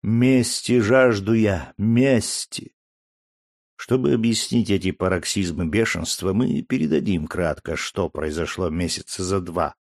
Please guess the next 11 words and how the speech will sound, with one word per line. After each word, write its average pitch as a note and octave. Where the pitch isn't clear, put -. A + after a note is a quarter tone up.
до F#2+
этого D#2
разговора, F2
когда G#2+
Валерия, G#2
воспылавшая F#2
страстью F2+
к -
Спартаку, -
отдалась F2
им. -